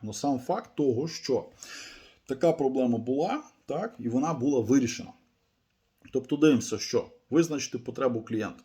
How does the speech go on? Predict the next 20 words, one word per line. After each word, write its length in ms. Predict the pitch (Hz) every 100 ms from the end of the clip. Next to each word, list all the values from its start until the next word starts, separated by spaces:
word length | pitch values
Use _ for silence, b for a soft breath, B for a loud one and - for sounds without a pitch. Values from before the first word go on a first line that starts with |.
| _
Дочка 340 | 117 120 143 135
прийшла, 400 | 131 123 165 202
каже: 420 | 170 127 117 110 -
«Потреба, 500 | 117 139 117 90 - -
немає 280 | 117 139 135
інтернету». 480 | 120 120 113 87 - _ 104
Дослідити 480 | 117 - 160 165
конкурентів. 640 | 135 143 131 127 110 98 - - -
Перевірили, 640 | 127 147 170 156 139 123
ну, 420 | 131 131 127 117 98
де 180 | 127
можна 280 | 143 120 117
купити 680 | 117 120 107 120 151 123 123
інтернет 400 | 120 131 147 180
швидкісний. 600 | - 120 117 - 104 85 98
Нема. 360 | 123 127 - - B B B B B B
Визначити 500 | 175 175 160 - 120
свою 260 | 143 156
цільову 340 | 147 131 135 123
аудиторію. 440 | 117 110 113